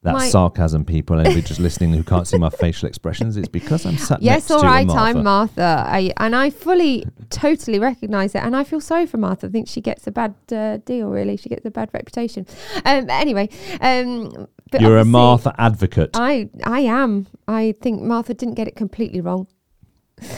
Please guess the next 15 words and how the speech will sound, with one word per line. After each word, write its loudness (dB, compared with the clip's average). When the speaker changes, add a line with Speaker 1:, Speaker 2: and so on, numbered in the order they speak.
Speaker 2:
Um, 4
but 0
anyway, 2
Jesus 0
<laughs> -10
said, 2
said 2
differently, -2
so 0
I've 0
got -2
to -2
listen 0
to 2
that. 0